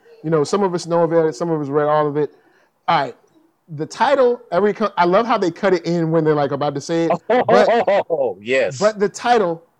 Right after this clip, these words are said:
Speaker 1: in the very first episode, pristine, clean.
Speaker 2: Happy, nice.
Speaker 1: Episode two, little baby bit of blood.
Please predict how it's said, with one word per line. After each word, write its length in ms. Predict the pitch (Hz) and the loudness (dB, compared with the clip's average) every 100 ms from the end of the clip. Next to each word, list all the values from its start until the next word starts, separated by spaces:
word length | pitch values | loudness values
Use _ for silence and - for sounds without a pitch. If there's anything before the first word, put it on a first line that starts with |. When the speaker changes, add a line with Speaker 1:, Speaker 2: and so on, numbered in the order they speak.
| _ _ - | _ _ -14
Speaker 1:
in 100 | 143 | -12
the 60 | |
very 400 | 131 143 170 202 | -4 0 4 4
first 360 | 214 240 262 233 | 2 0 0 0
episode, 540 | 220 214 220 214 208 - _ _ _ _ | -4 -4 -2 0 0 -2 _ _ _ _
pristine, 720 | - 311 - 254 214 139 104 - _ _ _ - | -6 -6 -4 -2 -2 -4 -10 -20 _ _ _ -16
clean. 260 | - 233 | -2 2
Speaker 2:
Happy, 360 | 190 185 98 82 _ _ _ _ | 2 -2 -8 -16 _ _ _ _
nice. 500 | 135 131 82 - - | 0 2 0 -4 -2
Speaker 1:
Episode 580 | 160 170 - 202 196 196 | -2 -2 -2 2 2 0
two, 100 | 330 | 0
little 960 | 294 151 - - - - 339 494 523 508 508 | 2 2 -2 -16 -20 -20 -8 0 2 2 0
baby 140 | 466 427 | 0 -2
bit 120 | 349 | -4
of 100 | 285 | -4
blood. 360 | 269 196 131 | -2 -2 -4